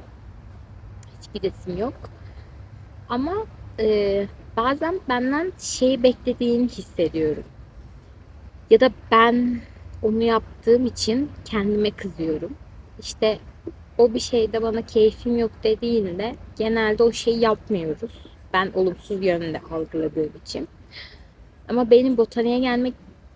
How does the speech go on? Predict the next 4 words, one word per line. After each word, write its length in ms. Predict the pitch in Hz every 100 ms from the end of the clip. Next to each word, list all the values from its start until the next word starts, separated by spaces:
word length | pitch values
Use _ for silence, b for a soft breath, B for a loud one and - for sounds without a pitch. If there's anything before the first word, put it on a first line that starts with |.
| - - - - 185
zaten 420 | 196 214 254 226 220 - - - - - -
haftalardır 760 | - 214 190 226 208 226 226 202
planımda. 580 | - 190 165 165 185 202
Dolayısıyla 840 | 190 190 190 - - 220 220 214